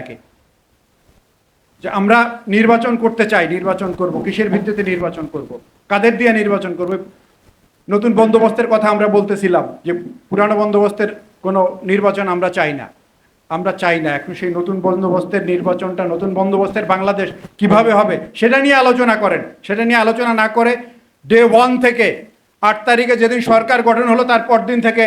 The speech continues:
আমরা নির্বাচনের রোডম্যাপ চাওয়া শুরু করলাম। এটা এই কাদের এজেন্ডা? দীর্ঘ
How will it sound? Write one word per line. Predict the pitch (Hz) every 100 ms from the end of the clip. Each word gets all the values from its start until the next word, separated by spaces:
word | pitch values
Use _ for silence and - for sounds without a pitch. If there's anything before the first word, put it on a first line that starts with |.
| - -
আমরা | 196 196
নির্বাচনের | 190 214 220 220 214 208 - - _ _ _ 190
রোডম্যাপ | 202 196 208 - - - _ _ _ - _
চাওয়া | 196 202 202
শুরু | 214 208 202
করলাম। | 160 151 - _ _ _ _ _ _ _ _ _ _ _ 190
এটা | 190 214 214 -
এই | 196 -
কাদের | 190 185 202
এজেন্ডা? | 196 175 170 143 101 _ _ _ _ _ _ _ _ _ _ -
দীর্ঘ | 208 240